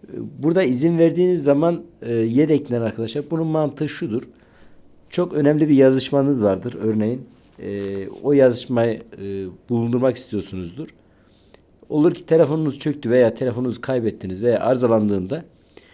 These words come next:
bir başka telefona WhatsApp'ı kurduğunuzda o sohbeti tekrar, e, Google Drive'dan, e, indirip, e, telefonunuza yükleyebiliyorsunuz arkadaşlar. Şimdi bu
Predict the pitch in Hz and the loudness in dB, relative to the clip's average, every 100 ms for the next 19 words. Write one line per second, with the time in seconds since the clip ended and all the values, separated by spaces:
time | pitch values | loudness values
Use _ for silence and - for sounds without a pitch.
0 | _ _ 175 190 147 143 180 160 143 139 | _ _ -2 2 2 2 0 2 0 0
1 | 127 104 131 135 139 - 117 - 127 143 | -2 2 2 2 -4 -4 -8 -6 -2 0
2 | 143 135 117 151 - _ _ 170 170 - | 0 0 -2 -4 -8 _ _ 0 0 0
3 | 147 107 127 120 143 - 123 180 156 175 | -4 -2 -4 -4 -8 -4 -4 0 -2 -4
4 | - _ _ _ _ _ - 123 113 110 | -14 _ _ _ _ _ -6 -2 0 2
5 | 156 147 143 123 147 139 113 151 156 - | 0 2 2 2 6 6 6 0 -2 -12
6 | _ _ _ - 104 107 - 151 147 131 | _ _ _ -10 -6 -6 -2 0 2 0
7 | 170 170 - _ _ _ _ 110 110 110 | 0 -4 -12 _ _ _ _ -2 2 2
8 | 110 160 151 123 131 123 151 143 - 135 | 0 0 0 0 -2 0 0 0 0 0
9 | 120 117 123 - 98 98 95 85 - 82 | 2 2 0 0 -6 -6 -6 -10 -12 -14
10 | - _ _ - _ _ - 160 185 160 | -18 _ _ -20 _ _ -14 -4 -4 -2
11 | 196 202 | -2 -2